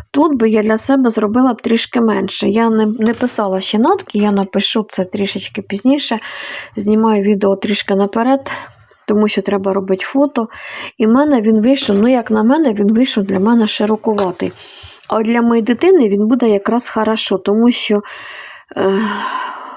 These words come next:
вона в грудях набагато більше, чим я. Ну, тобто в неї більші <laughs> груди.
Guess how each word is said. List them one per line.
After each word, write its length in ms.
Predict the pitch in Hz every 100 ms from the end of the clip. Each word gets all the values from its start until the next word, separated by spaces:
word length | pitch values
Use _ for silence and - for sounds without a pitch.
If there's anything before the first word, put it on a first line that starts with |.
| -
вона 560 | 208 196 202 208 262
в 120 | 247 220
грудях 440 | 208 262 214 196
набагато 440 | 202 190 214 254 190
більше, 300 | 214 220 208
чим 280 | - 214
я. 120 | 196 185
Ну, 140 | 233
тобто 280 | 190 233 190
в 40 |
неї 160 | 190 226
більші 320 | 196 208 208 214 - -
<laughs> 220 | 262 233
груди. 540 | 202 240 202 175 180